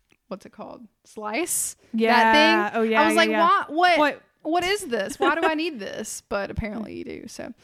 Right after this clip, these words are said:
Speaker 1: I guess with that, we can segue into, like, kind of what we have been playing this
Speaker 2: Yes,
Speaker 1: week,
Speaker 2: let's,
Speaker 1: if you
Speaker 2: let's,
Speaker 1: want.
Speaker 2: let's dive in. Kayla,
Speaker 1: Yeah.
Speaker 2: what you been playing?
Speaker 1: So, I mean,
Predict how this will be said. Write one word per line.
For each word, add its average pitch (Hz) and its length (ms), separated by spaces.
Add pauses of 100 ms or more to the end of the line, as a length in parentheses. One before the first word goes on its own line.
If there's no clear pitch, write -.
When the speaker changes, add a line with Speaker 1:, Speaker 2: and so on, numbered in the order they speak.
(480)
Speaker 1:
I 247 60
guess 311 160
with - 100
that, 349 160
we 302 80
can 285 120
segue 233 360
into, 220 280
like, 190 240
kind 233 160
of 214 40
what 208 160
we 202 360
have 208 200
been 185 140
playing 175 480
this 233 100
Speaker 2:
Yes, 277 380
Speaker 1:
week, - 80
Speaker 2:
let's, 254 160
Speaker 1:
if 208 60
you - 80
Speaker 2:
let's, 220 200
Speaker 1:
want. 220 100
Speaker 2:
let's 269 180
dive 262 260
in. 220 260
Kayla, 262 240
Speaker 1:
Yeah. 226 60
Speaker 2:
what 247 160
you 262 60
been 226 160
playing? 202 500 (420)
Speaker 1:
So, 285 320 (320)
I 247 120
mean, 240 260